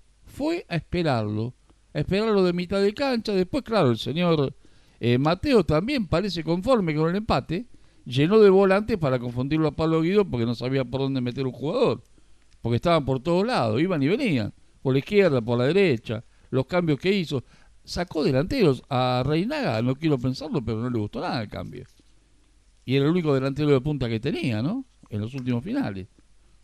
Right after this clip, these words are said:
Ponce hizo lo que pudo, después lo sacó también. No sé, el partido me deja muchas dudas.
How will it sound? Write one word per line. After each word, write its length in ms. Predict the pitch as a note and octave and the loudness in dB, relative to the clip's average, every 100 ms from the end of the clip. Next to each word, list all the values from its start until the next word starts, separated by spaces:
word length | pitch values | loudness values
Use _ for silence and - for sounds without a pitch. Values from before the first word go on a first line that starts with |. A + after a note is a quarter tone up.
| _ | _
Ponce 380 | - G#3+ F3 - | 2 4 2 -2
hizo 180 | C#3 C3 | -4 0
lo 120 | A#2+ | 0
que 100 | C3 | -2
pudo, 400 | D#3+ A3 D3+ B2 | -2 0 2 2
después 240 | A#2 C#3+ | -2 -2
lo 80 | C#3 | -2
sacó 260 | A2+ C3 C3 | -2 -4 -4
también. 480 | C#3+ G3 G#3 A#2 - _ _ _ _ _ _ - - - _ _ _ - | -4 -4 -4 -4 -8 _ _ _ _ _ _ -20 -20 -20 _ _ _ -8
No 140 | D#3+ | -6
sé, 160 | E3 G#2+ | -4 -4
el 80 | G#2+ | -2
partido 400 | D#3 E3 G#3 F#3 | -2 0 2 4
me 100 | D3+ | 4
deja 240 | D3 C#3 | 0 -2
muchas 340 | C#3+ D#3 D#3+ D#3+ | -2 -2 2 6
dudas. 580 | G#3+ G3 F3+ F3 - | 6 6 4 0 -10